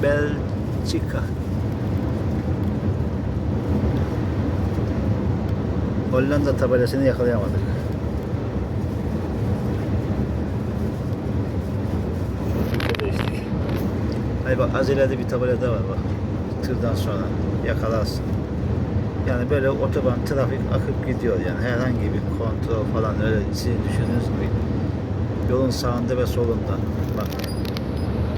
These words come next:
Ben şöyle büyüteyim. Hollanda'dan bak evet gidiyoruz Belçika'ya son on, dokuz, sekiz geri sayıyoruz. Yedi, altı, beş, dört ve Belçika'dayız.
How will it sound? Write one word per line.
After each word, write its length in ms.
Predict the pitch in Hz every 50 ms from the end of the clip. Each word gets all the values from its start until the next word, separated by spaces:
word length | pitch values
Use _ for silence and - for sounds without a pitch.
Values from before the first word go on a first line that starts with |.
| - 214 208 - - - - - 101 101 - - - - 104 104 101 98 - - - - 107 - 110 - - - - - -
Ben 100 | 117 117
şöyle 360 | 113 - - 120 120 113 107 113
büyüteyim. 480 | 117 120 - - - - - - - - - - - - - - - 107 - - - -
Hollanda'dan 1080 | 117 117 120 123 123 123 117 117 117 117 110 113 123 120 127 127 127 131 131 131 127 127
bak 100 | 131 127 - - 120 131
evet 140 | 127 123 - - -
gidiyoruz 300 | 123 - - - 127 120 - -
Belçika'ya 440 | 123 120 110 - - - 127 123 120
son 280 | - - - 127 127 120
on, 460 | - - - 120 123 123 123 120 117 117 113
dokuz, 400 | 123 117 - - 117 120 113 -
sekiz 380 | - 127 117 113 131 123 110 -
geri 220 | - 127 123 123
sayıyoruz. 480 | 110 - 117 113 104 - - 117 107 101 - - - - - - - - - - - - - - -
Yedi, 200 | 117 120 113 123
altı, 380 | 120 117 117 - - - 123 117
beş, 180 | 117 113 101 - - -
dört 220 | 127 127 135 - - - - - - - - -
ve 460 | 117 123 127 131 135 135 139 139 139 - -
Belçika'dayız. 800 | 127 117 113 - - - - 113 110 101 98 - - - -